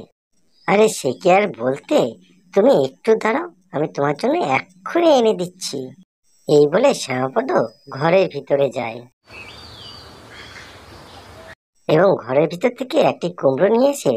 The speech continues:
রামাপদকে দিয়ে বলে, "আচ্ছা, এর সঙ্গে ডিমের কি সম্পর্ক? আমি তো কিছুই বুঝতে পারলাম না। সে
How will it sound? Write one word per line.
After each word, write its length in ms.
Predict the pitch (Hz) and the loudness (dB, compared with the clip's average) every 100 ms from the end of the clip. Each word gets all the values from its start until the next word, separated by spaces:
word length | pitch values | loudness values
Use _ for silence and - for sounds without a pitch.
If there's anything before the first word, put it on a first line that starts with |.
| 110 | -2
রামাপদকে 680 | 120 131 147 208 220 247 277 | -4 -2 0 0 -2 0 0
দিয়ে 300 | 127 117 170 | -2 -2 0
বলে, 380 | 151 107 127 226 147 - _ _ _ _ | 0 -2 0 0 0 -4 _ _ _ _
"আচ্ছা, 380 | 131 131 - 302 156 131 | -8 -8 -2 -2 -2 -2
এর 200 | 143 147 | -2 -2
সঙ্গে 400 | - 233 302 311 180 107 | -6 -6 -4 -2 -2 -4
ডিমের 400 | 120 127 160 196 | -6 0 0 0
কি 100 | - 311 | -4 -6
সম্পর্ক? 520 | - 285 277 285 - | -4 -4 -2 -4 0
আমি 220 | 254 151 147 | 0 0 -2
তো 80 | 269 | -4
কিছুই 480 | 262 156 - 143 202 | -4 -8 -2 2 2
বুঝতে 360 | 233 226 - 196 | 2 -2 2 2
পারলাম 340 | 170 143 135 | 4 2 0
না। 180 | 127 123 139 _ _ _ _ | -4 -8 -12 _ _ _ _
সে 300 | - - - | -8 -2 2